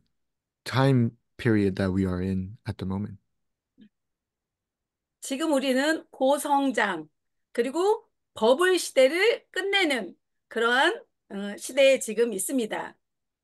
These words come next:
Speaker 1: 고시장?
Speaker 2: 어, 이렇게 성장이, 이코노미가 잘 되는 그런 때를 이제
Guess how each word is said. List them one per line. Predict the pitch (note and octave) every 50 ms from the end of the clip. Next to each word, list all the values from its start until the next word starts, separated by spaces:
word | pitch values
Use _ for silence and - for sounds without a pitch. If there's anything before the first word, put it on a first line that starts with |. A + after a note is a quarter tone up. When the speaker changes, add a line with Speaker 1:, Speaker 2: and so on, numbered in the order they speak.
| _ _ _ _ _ _ _ _ _ _ _ _ _ _ _ _ _ _ _ _ _ _ - _ _ _ _ _ _ _ _ _ _ _ _ _ _ _ _ _ _ _ _ _ _ _ _ _ _ _ _ _ _ _ _ _ _ _ _
Speaker 1:
고시장? | _ - B2+ A#2 G#2 G2 F#2 - - G2+ F#2 - G#2 A2 A#2+ C#3+ D3 - _ _ _ _ _ _ _ _ _ _ _ _ _ _ _ _ _ -
Speaker 2:
어, | F3+ G3 G3 G3+ G3 G3 G3 G3 G3 G3 G3 G3 F#3+ G3 _ _ _ _ _ _ _ _ _ -
이렇게 | A3 G3 - -
성장이, | G#3+ - D4+ D4+ D#4 C#4+ E4+ D4+ C#4+ C#4 C4+ C#4+ D4 C#4+ C4+ -
이코노미가 | G#3+ B3 B3 E4 E4+ E4 D4 C4+ B3 A3 - G#3 G3+
잘 | - - - - - C4+ B3
되는 | G#3 G#3+ G3+ G#3 G3+ F#3 E3+ D#3 _ _ _ _ _
그런 | - A3 G#3+ G#3 G#3 G3+ F#3 _
때를 | - A#3 A3+ A3+ A3+ G#3 C#4+ F4 F#4 F#4 F#4+ _ _ _ _ _ -
이제 | - E3+ G3 F3 E3